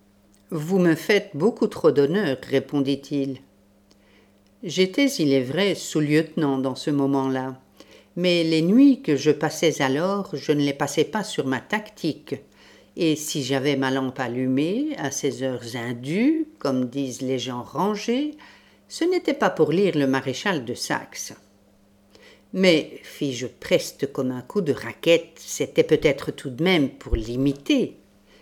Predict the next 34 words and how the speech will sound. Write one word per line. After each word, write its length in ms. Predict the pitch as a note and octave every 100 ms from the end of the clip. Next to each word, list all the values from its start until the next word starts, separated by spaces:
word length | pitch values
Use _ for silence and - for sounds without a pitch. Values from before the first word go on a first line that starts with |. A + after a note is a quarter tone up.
| _ _ _
Il 160 | D4 D#4+
me 80 |
renvoya 500 | C#4 B3 G#3 F3+ E3
mon 180 | D#3+ D3
volant. « 420 | B2+ C3+ B2 G#2+ - _ _ _ _ - - _ _ _ - _ _ _ _ F4
Oh », 300 | D4+ A3+ F3
dit-il, 640 | D3+ D#3 - F3 D#3+ D3+
ce 180 | - G#3
n'était 320 | G3 F#3+ G3
pas 240 | F#3 D#3
alors 520 | E3 E3+ B3+ F3+ - -
que 120 | D#3+
j'imitais 540 | B2+ D3+ D3+ C#3+ E3
le 120 | D3+ D3
maréchal 640 | C#3+ D3 C#3 D#3+ D3 C3+
de 100 | D3
Saxe 640 | - F3+ E3+ - - - C#3+ C#3
comme 260 | - C#3 C3+
vous 140 | A#2
l'entendez. 760 | C3 C3 - F#3 G#3 F#3 C3 C#3+ - _ _ - _ _ _ _
Ça 240 | - - G#3+
n'a 160 | G#3
été 380 | G3+ - A#3 G#3+
que 240 | - D#3
bien 420 | C#3+ A2+ C#3+ G3+ C#4
plus 220 | - G3
tard. 320 | - A2 - - - _ _ _ _ -
Alors 340 | D#3 G#3 A3+
je 160 | C3+ C3
n'étais 360 | C3+ C3+ D#3+ D3
qu'un 200 | C3 A#2
bambin 540 | B2 D3 C3 D3+ C#3+
de 120 | C3+
sous-lieutenant, 800 | C3+ - E3 D#3+ D#3+ - C3+ B2+